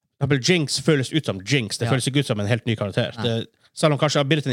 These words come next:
Speaker 1: ikke helt er det vært, ville vært i LoL, så er det på en måte likevel samme
Speaker 2: Du, du s-, får en samme feelinga, på
Speaker 1: Ja.
Speaker 2: en måte. Essensen er det samme, og det er veldig bra. Det virker som de fortsetter med det her spillet.
Speaker 1: Ja.
Speaker 2: Jeg tror ikke det her blir et spill hvor de blir å lage noen nye karakterer, som de så må adapte i de andre spillene.
Speaker 1: Jeg tviler, for det er verre vei å gå, virker det som.
Speaker 2: Ja.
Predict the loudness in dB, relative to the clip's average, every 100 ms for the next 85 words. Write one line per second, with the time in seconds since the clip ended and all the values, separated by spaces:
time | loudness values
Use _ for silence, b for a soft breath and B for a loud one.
0 | -4 -6 -4 0 2 0 -2 -2 -2 -2
1 | 0 0 2 2 2 0 -2 -4 -4 -2
2 | -2 -4 0 0 0 -4 -6 -6 -4 -2
3 | -2 -4 -8 -2 2 2 0 -2 0 -2
4 | -2 0 0 -2 -8 -2 0 0 -6 -6
5 | -4 -2 0 0 -2 -6 -8 -8 -8 -4
6 | 0 0 0 0 -2 -2 -4 -4 -4 -2
7 | -2 -4 -6 -8 -6 -10 -8 -6 -4 -2
8 | -4 -4 -6 -6 -10 _ -4 -4 -4 -4
9 | 0 0 2 0 2 0 0 -2 0 -2
10 | 0 0 0 0 -2 0 0 0 0 -6
11 | -4 -4 -4 -6 -6 -4 -4 -2 0 0
12 | -2 -2 -2 -4 -4 -2 -2 -4 -6 -4
13 | -4 -2 0 2 2 2 2 2 0 -4
14 | 0 0 2 2 2 0 0 0 0 0
15 | 2 0 0 -2 -2 -4 -6 -6 -8 -12
16 | -12